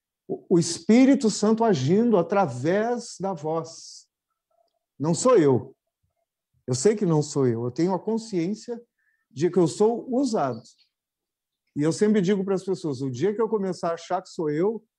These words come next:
eu tenho que parar de fazer isso, porque tem alguma coisa errada acontecendo. Eu apenas me ofereci para ele, para que ele me use através da música. E adoro ser usado por Jesus.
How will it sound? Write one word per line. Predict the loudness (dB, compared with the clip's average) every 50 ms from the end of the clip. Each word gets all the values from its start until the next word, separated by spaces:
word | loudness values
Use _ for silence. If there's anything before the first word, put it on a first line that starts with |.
| _ _ _ _ -20 -20 -20 _ _
eu | -12 -8
tenho | -6 -6 -6 -6
que | -4
parar | -4 -2 -2 0 0 -2 -4
de | -6 -6
fazer | -6 -6 -6 -4 -4 -4
isso, | -4 -4 -6 -6 -10 -12 -14
porque | -16 _ _
tem | -6 -4
alguma | -4 -4 -4 -4 -6 -6
coisa | -4 -4 -4 -2 -4
errada | -4 -4 -4 -6 -6 -6 -8
acontecendo. | -8 -10 -14 -12 -14 -14 -12 -10 -10 -10 -10 -12 -16 _ _ _ _ _ _ _ _ _ _
Eu | 2 4 4 4
apenas | 4 4 4 4 4 4 4 4 2 2 2
me | 2 2
ofereci | 2 2 2 0 0 2 2 0 -2 -4 -6 -6 -6 -6
para | -6 -4 -4 -2
ele, | -2 -2 -4 -4 -4 -6
para | -6 -8 -8 -12
que | -12 _ _ -2 0
ele | 0 2 0 0
me | 0 0 0
use | 0 0 0 0 -2 -4 -6
através | -10 -10 -14 -16 -14 -16 -14 -12
da | -12 -12
música. | -12 -14 -16 -18 -20 -20 _ _ _ _ _ _ _ _ _ _ _ _ -2
E | 2 4 6 6
adoro | 6 4 4 4 4 4 6 6 6 4 4 4 4 2 2
ser | 0 -2 0 4 4 6
usado | 6 4 4 2 2 0 0 0 -4
por | -6 -6 -6
Jesus. | -6 -6 -6 -8 -8 -12 -16 -18 -18 -20 -20 -20